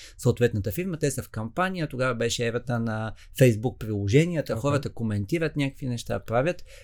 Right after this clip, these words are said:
Speaker 1: И в този момент от един от безплатните вестници им скрояват, лично според мен,
Speaker 2: Да.
Speaker 1: една криза, която е една майка с две деца, която събира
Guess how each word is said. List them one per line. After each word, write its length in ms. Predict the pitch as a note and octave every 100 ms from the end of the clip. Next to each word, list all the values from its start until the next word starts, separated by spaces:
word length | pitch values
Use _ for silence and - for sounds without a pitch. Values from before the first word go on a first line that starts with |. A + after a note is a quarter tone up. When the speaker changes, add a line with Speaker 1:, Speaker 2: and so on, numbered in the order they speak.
| -
Speaker 1:
И 60 | A#3+
в 160 | A3
този 240 | - F#3+ E3+
момент 400 | C#3+ B2+ F3+ F3
от 140 | C3 - -
един 220 | D3+ C3 C#3
от 100 | A#2+
безплатните 600 | A#2 - C3 B2+ A2 A2
вестници 420 | B2 B2 F3+ -
им 100 | D#3+ C3+ - - - - - - -
скрояват, 760 | - - - - B2 B2 A2 G2
лично 260 | G#2+ G2 G#2
според 200 | - A2+
мен, 120 | C#3
Speaker 2:
Да. 60 | C#3+
Speaker 1:
една 220 | C3+ A#2+
криза, 340 | - D#3+ G3
която 420 | E3 D#3 D3+ D3+ D3+
е 120 | C3 - - -
една 240 | C#3 E3
майка 400 | C#3+ D3+ E3+ D3+
с 220 | - B2
две 200 | B2 D3
деца, 360 | D3 C3+ - D3+
която 340 | D3+ D3+ -
събира 420 | - C#3+ D#3+ E3